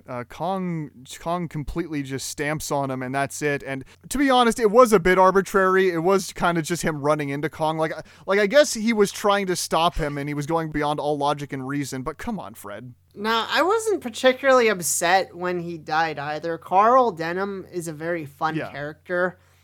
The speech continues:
Speaker 2: and though Fred did put some fun into the movie, I didn't feel like he was as fun as the Carl Denham character. Would you agree?
Speaker 1: Yeah, I would say Fred's performance was,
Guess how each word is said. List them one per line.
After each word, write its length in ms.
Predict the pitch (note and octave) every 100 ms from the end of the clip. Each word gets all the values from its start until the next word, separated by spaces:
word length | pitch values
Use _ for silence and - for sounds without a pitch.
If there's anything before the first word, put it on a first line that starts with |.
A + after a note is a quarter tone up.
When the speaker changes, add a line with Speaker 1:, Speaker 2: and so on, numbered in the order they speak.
| _
Speaker 2:
and 240 | F#3+ G3 F#3
though 580 | A3 A3 G#3+ F#3 - _
Fred 600 | - F3+ F#3+ A3 B3+ - _ F#3
did 340 | - F#3+ F3 -
put 280 | - F3+ -
some 220 | F#3+ D3
fun 300 | C#3+ D#3+ D#3+
into 300 | D#3+ E3+ G3
the 80 | F#3+
movie, 460 | G3+ G3+ G#3+ G3+
I 160 | - F3
didn't 320 | F#3 F#3+ D#3
feel 360 | - F#3+ F#3 E3+
like 520 | D#3+ D3 C#3+ - _
he 220 | - F3
was 280 | E3 D#3+ C#3+ -
as 400 | D3 D#3 F3 -
fun 460 | - F#3+ G3+ G#3 F#3 _ _
as 300 | E3 E3+ E3 -
the 120 | F3
Carl 300 | - F3 E3
Denham 280 | D#3+ F3 E3+
character. 480 | F3+ F3 F3 F#3 F3
Would 180 | D#3
you 120 | E3 D#3+
agree? 480 | D#3 E3+ F3 F#3 - _ _ _
Speaker 1:
Yeah, 280 | D4 C#4+ A#3+
I 140 | A3 C4+
would 140 | D#4
say 220 | - D4
Fred's 440 | A3+ - B3 B3 -
performance 560 | G3+ - F#3 G3 G#3
was, 220 | G3 F3